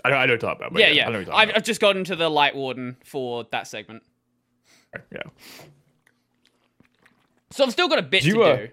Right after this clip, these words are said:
Speaker 2: Um,
Speaker 1: did you
Speaker 2: but
Speaker 1: finish this? Did you finish the Stormblood Alliance raid?
Speaker 2: Yeah, yeah, I finished it.
Speaker 1: Okay, yeah.
Speaker 2: I felt like they were really fun. I didn't know what was happening.
Speaker 1: I, I,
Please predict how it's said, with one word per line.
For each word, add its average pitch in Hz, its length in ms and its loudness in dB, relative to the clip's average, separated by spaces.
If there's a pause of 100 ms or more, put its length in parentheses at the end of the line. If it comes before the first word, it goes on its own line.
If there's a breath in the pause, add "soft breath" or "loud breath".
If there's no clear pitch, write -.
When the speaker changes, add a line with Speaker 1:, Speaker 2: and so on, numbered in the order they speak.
(460)
Speaker 2:
Um, 123 360 -2
Speaker 1:
did 127 100 0
you 196 60 4
Speaker 2:
but 165 60 0
Speaker 1:
finish 113 560 -2
this? 135 280 -4
Did 117 180 -6
you 160 140 0
finish 113 420 -2
the 143 80 -6
Stormblood 139 840 0
Alliance 139 460 0
raid? 151 300 0 (140)
Speaker 2:
Yeah, 202 140 4
yeah, 117 180 0
I - 20 -8
finished 117 260 -12
it. - 200 -10 (520)
Speaker 1:
Okay, - 100 -20 (140)
yeah. - 60 -20 (1200 loud breath)
Speaker 2:
I 269 120 4
felt 330 160 4
like 277 120 4
they 294 80 4
were 156 80 0
really 127 140 -6
fun. 117 320 -8 (720)
I 226 120 6
didn't 277 120 -2
know 196 100 0
what 170 120 -6
was 135 80 -14
happening. 196 240 4
Speaker 1:
I, 120 220 2
I, 127 40 -6